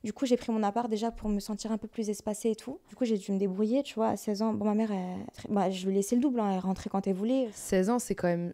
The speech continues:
Speaker 2: super jeune et au
Speaker 1: Ouais.
Speaker 2: final, euh, il fallait que tu sois une adolescente,
Speaker 1: Ouais.
Speaker 2: une chanteuse.
Speaker 1: Mm.
Speaker 2: En même temps, il fallait que malgré toi, tu deviennes une femme parce que c'est un
Speaker 1: C'est
Speaker 2: métier
Speaker 1: ça.
Speaker 2: qui est compliqué à gérer
Speaker 1: Ouais.
Speaker 2: quand t'es adolescente.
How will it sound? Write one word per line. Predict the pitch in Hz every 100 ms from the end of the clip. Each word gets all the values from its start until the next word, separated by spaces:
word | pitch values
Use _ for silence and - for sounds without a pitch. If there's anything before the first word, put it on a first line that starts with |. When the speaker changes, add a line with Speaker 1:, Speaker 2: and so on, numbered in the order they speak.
| -
Speaker 2:
super | - - - 190 185 180
jeune | 240 269
et | 226 -
au |
Speaker 1:
Ouais. | 240 233
Speaker 2:
final, | 233 254
euh, | 196 - - - - -
il | 208
fallait | 202 196
que | 220
tu | - 190
sois | - 196 180 180 180 - -
une | 208
adolescente, | 196 180 175 165 214 277 - - _
Speaker 1:
Ouais. | 226 220 - -
Speaker 2:
une | 214
chanteuse. | 196 190 190 190 269 269
Speaker 1:
Mm. | 247 233 - - _ _ _ _
Speaker 2:
En | 196
même | 208 220
temps, | 277
il | 262
fallait | - 196 202
que | 190
malgré | 190 233 226 220
toi, | 214 269 269 226
tu | - 190
deviennes | 190 196 180
une | 180 170
femme | 262 294
parce | 294 -
que | 190
c'est | - 180
un | 165 160 156 160
Speaker 1:
C'est | 170
Speaker 2:
métier | 170 214 202
Speaker 1:
ça. | 220 - _
Speaker 2:
qui | -
est | 175
compliqué | - 180 - 190 214 196
à | 180
gérer | 175 -
Speaker 1:
Ouais. | 220
Speaker 2:
quand | 180
t'es | 190
adolescente. | 175 175 170 170 262 277 -